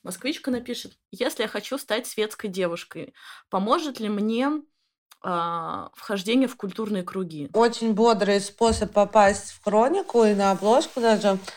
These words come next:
Speaker 2: Это с-, заделаться галеристкой. Если так говорить про светскую жизнь, да,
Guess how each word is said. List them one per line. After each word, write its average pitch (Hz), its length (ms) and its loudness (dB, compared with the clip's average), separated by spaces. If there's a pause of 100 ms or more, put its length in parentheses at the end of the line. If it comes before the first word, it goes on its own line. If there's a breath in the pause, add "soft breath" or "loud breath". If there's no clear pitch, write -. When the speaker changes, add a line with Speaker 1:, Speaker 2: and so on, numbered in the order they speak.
(340 loud breath)
Speaker 2:
Это 294 240 2
с-, - 140 -10
заделаться 226 640 4
галеристкой. 202 880 4 (140)
Если 208 220 2
так 185 140 2
говорить 196 400 2
про 190 220 6
светскую 208 520 0
жизнь, 320 360 -2
да, 214 200 4